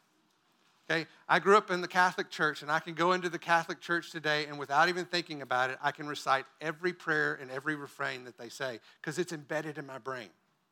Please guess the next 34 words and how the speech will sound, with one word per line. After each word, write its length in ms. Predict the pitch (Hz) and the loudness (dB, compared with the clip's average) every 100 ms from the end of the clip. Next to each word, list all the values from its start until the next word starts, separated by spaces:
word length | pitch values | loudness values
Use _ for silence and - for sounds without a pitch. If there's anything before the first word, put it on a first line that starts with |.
| _ _ | _ _
okay? 260 | _ 147 156 - - _ - | _ -6 -6 -8 -20 _ -6
And 100 | 151 | 2
I 40 | |
don't 100 | 190 | 2
even 80 | 170 | 2
have 160 | 151 - | -2 -8
to 60 | |
think 200 | - 160 | -8 -8
about 220 | 131 117 | -8 -12
it. 100 | 92 _ _ _ _ _ _ _ _ _ _ _ _ _ | -12 _ _ _ _ _ _ _ _ _ _ _ _ _
But 140 | - 147 | -4 -2
I 80 | |
want 200 | 165 180 | 0 -2
you 60 | 180 | -6
to 80 | 147 | -12
think 280 | - 147 - | -14 -18 -16
about 260 | 104 87 | -18 -18
it. 60 | _ _ _ _ _ _ _ _ _ _ _ - | _ _ _ _ _ _ _ _ _ _ _ -12
I 60 | |
want 200 | 143 175 | -8 -6
you 60 | 180 | -6
to 60 | |
be 100 | 170 | -6
thoughtful 560 | 160 - 180 160 - 147 | -6 2 4 4 0 -6
about 240 | 143 139 | -2 -2
the 80 | 147 | -4
words 380 | 135 147 156 156 | -2 2 2 0
that 100 | 147 | -8
are 40 | 139 | -10
coming 320 | 151 143 135 | -12 -12 -10
out 120 | 123 | -12
of 60 | 117 | -12
your 100 | 110 | -16
mouth. 520 | 107 95 - - | -14 -14 -16 -20